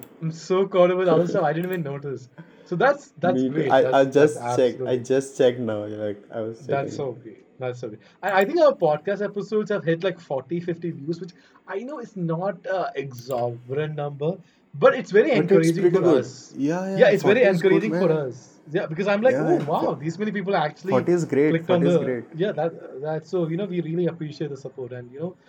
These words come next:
Speaker 1: we'll keep doing this because, uh, we're
Speaker 2: Yeah.
Speaker 1: not really doing this for the views, if we are being completely honest. We just
Speaker 2: Hmm.
Speaker 1: like having a spot to vent out things. So this is what we <laughs> do
Speaker 2: Yeah,
Speaker 1: this
Speaker 2: true.
Speaker 1: for.
Speaker 2: Yeah, this is
Speaker 1: So,
Speaker 2: like our
Speaker 1: uh,
Speaker 2: zone.
Speaker 1: True, true. Uh, you can find me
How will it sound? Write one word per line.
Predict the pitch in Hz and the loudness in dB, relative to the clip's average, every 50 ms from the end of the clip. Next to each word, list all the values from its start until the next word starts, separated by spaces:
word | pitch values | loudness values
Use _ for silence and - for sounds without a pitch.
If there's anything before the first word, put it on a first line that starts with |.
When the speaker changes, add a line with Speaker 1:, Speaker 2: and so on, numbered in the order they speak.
| _ _ _ _ - | _ _ _ _ 0
Speaker 1:
we'll | 165 247 269 269 | 0 0 2 2
keep | - 311 311 | 2 2 4
doing | 175 185 180 190 190 170 | 6 8 8 8 6 4
this | 165 151 123 - | 2 2 2 0
because, | - - 165 190 220 220 - - - - - - - - | -2 0 4 6 6 6 4 2 -4 -14 -18 -12 -10 -6
uh, | - - - - - | -4 -4 -4 -4 -4
we're | 120 117 - | -2 0 2
Speaker 2:
Yeah. | 214 | 4
Speaker 1:
not | 226 277 330 320 | 4 4 4 4
really | 226 233 240 254 | 2 0 -2 0
doing | 214 190 196 196 | 4 4 4 4
this | 202 202 - | 2 -2 -4
for | 220 | 0
the | 185 175 | 0 0
views, | 151 147 143 147 165 160 - - | -2 -2 -6 -6 -6 -8 -8 -12
if | 170 - - | -14 -8 -4
we | 160 | -2
are | 143 127 - 127 | -2 -2 -4 -6
being | 139 127 | -8 -6
completely | 127 123 123 120 - 123 120 123 | -6 -8 -8 -8 -12 -10 -8 -8
honest. | 117 113 113 117 117 - _ _ _ _ _ _ _ _ _ _ _ _ _ _ - | -8 -8 -10 -12 -14 -16 _ _ _ _ _ _ _ _ _ _ _ _ _ _ 0
We | 160 208 190 | 2 2 4
just | 247 269 - 254 | 4 2 4 6
Speaker 2:
Hmm. | 180 175 | 6 8
Speaker 1:
like | 165 170 180 175 | 8 8 6 4
having | - 175 170 165 165 165 | 4 2 4 4 4 2
a | 160 165 - | 2 0 2
spot | - 147 147 143 147 | 2 2 2 2 0
to | 160 139 | -2 -2
vent | 123 131 127 123 120 123 123 123 | -2 -2 -2 -2 -2 -2 0 0
out | 120 120 123 | 0 -2 -4
things. | - 110 107 107 107 - | -10 -14 -16 -18 -14 -6
So | - 147 143 139 135 110 131 | -2 -2 0 0 -2 -4 -4
this | 139 | -4
is | 165 156 | -4 -2
what | 151 147 139 131 | 0 0 -2 0
we | 139 151 | -2 0
<laughs> | 147 165 | 2 2
do | - | 2
Speaker 2:
Yeah, | - 156 165 117 113 110 139 | 4 2 2 2 0 -2 -6
Speaker 1:
this | 135 127 | -8 -10
Speaker 2:
true. | 120 110 110 | -10 -10 -8
Speaker 1:
for. | 120 139 165 - - - - _ _ - 269 | -8 -8 -10 -12 -18 -20 -20 _ _ -18 -16
Speaker 2:
Yeah, | 117 107 - - 123 | -12 -12 -10 -10 -10
this | 135 135 | -10 -10
is | - | -4
Speaker 1:
So, | - 170 156 - | 2 6 6 6
Speaker 2:
like | 185 202 - | 6 4 2
our | - - - 147 151 151 | 2 2 4 6 6 6
Speaker 1:
uh, | 147 147 151 | 4 4 2
Speaker 2:
zone. | 117 107 101 98 98 98 - - - - _ _ _ _ _ _ - - _ _ _ _ - | 0 0 -4 -6 -8 -10 -14 -18 -20 -20 _ _ _ _ _ _ -20 -20 _ _ _ _ -4
Speaker 1:
True, | - 151 135 123 | -2 0 0 0
true. | 123 - - 113 104 - _ _ _ _ _ _ _ - | -2 -4 -14 -18 -20 -20 _ _ _ _ _ _ _ -2
Uh, | 147 151 151 147 147 151 | 0 2 2 2 2 0
you | 151 151 170 175 175 | 2 2 2 2 2
can | 202 220 214 | 0 -4 -4
find | - - 185 180 202 196 180 160 | -2 -2 -2 0 0 0 0 -2
me | 147 147 165 196 233 220 | -2 -2 -4 -4 -4 -6